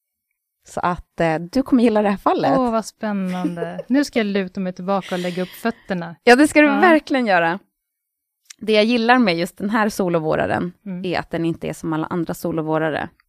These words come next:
Speaker 2: Okej.
Speaker 1: Såklart, för att man gillar att ta det som är lite udda.
Speaker 2: Ja.
Speaker 1: Hur som helst, den här Terry,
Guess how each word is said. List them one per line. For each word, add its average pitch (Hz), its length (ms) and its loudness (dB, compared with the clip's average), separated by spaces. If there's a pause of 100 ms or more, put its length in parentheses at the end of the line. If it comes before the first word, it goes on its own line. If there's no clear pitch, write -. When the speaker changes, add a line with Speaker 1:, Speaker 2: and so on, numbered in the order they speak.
Speaker 2:
Okej. 214 340 -20 (360)
Speaker 1:
Såklart, - 500 -10
för - 120 -8
att - 260 -10
man 156 180 -4
gillar 147 280 -6
att 151 100 -8
ta - 160 -8
det - 160 -12
som - 180 -14
är - 40 -12
lite - 340 -16
udda. - 340 -16 (140)
Speaker 2:
Ja. 185 260 -18 (2250)
Speaker 1:
Hur 277 140 2
som 220 140 -4
helst, - 220 -8
den 262 100 -2
här 247 100 2
Terry, - 420 -6